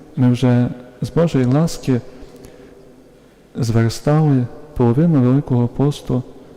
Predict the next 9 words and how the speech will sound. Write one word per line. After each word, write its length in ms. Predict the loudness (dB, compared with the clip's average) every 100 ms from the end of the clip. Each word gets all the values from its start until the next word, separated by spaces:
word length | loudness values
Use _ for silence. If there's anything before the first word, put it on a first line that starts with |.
| -20 -20 -8
який 220 | 0 2
нас 360 | 4 2 -2 -14 -4
приготовляє, 680 | -2 0 2 2 2 2 0 -6 -18 -20 -20 -8
як 200 | -8 -2
любляча 420 | 0 0 0 0
мати, 420 | 2 2 2 0 -2 -8 -20 -20 -20 -10
до 340 | -2 0 0 -2
Воскресіння 800 | -4 -6 -2 -4 0 0 0 -2
Христового. 720 | -6 -6 -4 -2 -4 -6